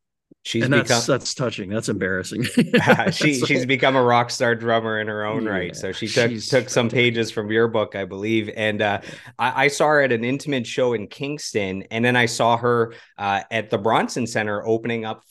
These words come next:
Speaker 1: for Big Wreck. So
Speaker 2: Yeah.
Speaker 1: they've been on some amazing, amazing tours. Uh,
Speaker 2: Oh, yeah.
Speaker 1: lo-, lo-, love those guys. And she
Speaker 2: <laughs>
Speaker 1: mentioned that you do a lot of charity work. So, uh, some of the char-,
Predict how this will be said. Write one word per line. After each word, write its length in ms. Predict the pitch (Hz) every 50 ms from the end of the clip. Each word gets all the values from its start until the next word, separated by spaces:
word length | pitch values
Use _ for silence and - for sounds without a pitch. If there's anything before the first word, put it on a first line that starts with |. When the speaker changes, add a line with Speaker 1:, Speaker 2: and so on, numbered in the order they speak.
| _ _ _
Speaker 1:
for 880 | 123 117 117 117 113 113 113 113 117 117 120 120 120 120 123 123 120
Big 260 | 104 101 131 139 131 113
Wreck. 460 | 113 110 123 123 90 78 - - - -
So 380 | - - 113 104 101 101 98 98
Speaker 2:
Yeah. 120 | 98 98
Speaker 1:
they've 220 | 104 117 127 135
been 120 | 135 139 135
on 160 | 123 123 120
some 160 | 120 127 110
amazing, 560 | 104 101 98 104 107 110 117 117 113 117 107
amazing 460 | 101 101 101 101 104 98 104 95 90 -
tours. 540 | - 101 101 98 90 87 87 - - -
Uh, 240 | 95 82 87 95 95 -
Speaker 2:
Oh, 140 | 113 113 110
yeah. 200 | 104 95 90 - - - _ _ _ _ _ _ _ _ _
Speaker 1:
lo-, 220 | 117 123 135 -
lo-, 220 | 110 131 131 117 -
love 200 | 131 131 135 131
those 220 | 131 120 117 117
guys. 340 | - 117 101 98 92 87 - - -
And 300 | 127 135 139 139 127 123 - - - _
she 200 | - 156 208 208
Speaker 2:
<laughs> 100 | 202 208
Speaker 1:
mentioned 480 | 208 202 - - 196 196 190 165 - - _ _ _ _ _ _ 131
that 140 | 139 160 139
you 140 | 143 147
do 160 | 143 156 160 170
a 20 |
lot 220 | 160 143 143 143
of 100 | 131 113
charity 480 | - - - 139 135 139 143 139 135 123
work. 340 | 104 95 90 82 82 - -
So, 280 | - - 131 127 123 - - - _
uh, 80 | 113 117
some 220 | - - 185 208
of 40 | 226
the 80 | 214
char-, 440 | 165 - - 170 170 165 170 165 -